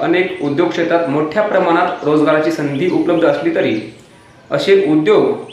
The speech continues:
व बेरोजगार युवक यांना साधणारा जो दुवा असतो, त्या दुव्यांचा अभाव असल्या कारणानं युवकांना शिक्षणानंतर अनुभवाअभावी पूर्ण वेळ रोजगार मिळणं कठीण होत असल्याचं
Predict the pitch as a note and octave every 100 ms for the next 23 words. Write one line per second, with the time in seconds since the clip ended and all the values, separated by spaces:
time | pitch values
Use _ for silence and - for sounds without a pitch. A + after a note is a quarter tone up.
0 | E3+ F#3+ E3+ G3 E3+ F#3 E3+ C3 A2+ -
1 | - - D3 E3 E3+ - C#3+ C#3 D3 D3
2 | - - - - - C3 C3+ C3+ E3+ D#3+
3 | E3 - D3+ B2+ C3+ D3 C#3+ - - A#2
4 | E3 D3 - D3+ D3 D#3+ C3 A2 - -
5 | - C#3+ D3+ D#3 D#3+ - D3 - G3 F3
6 | E3 E3 F3 - - - D#3 F#3 F#3 F#3
7 | D3+ C#3+ D#3 - - - - D#3 D#3+ E3+
8 | F3 F3+ D3 C#3 C#3+ D#3+ C3+ D#3 E3 C#3+
9 | E3 E3+ D3+ C3 B2+ B2+ - F#3+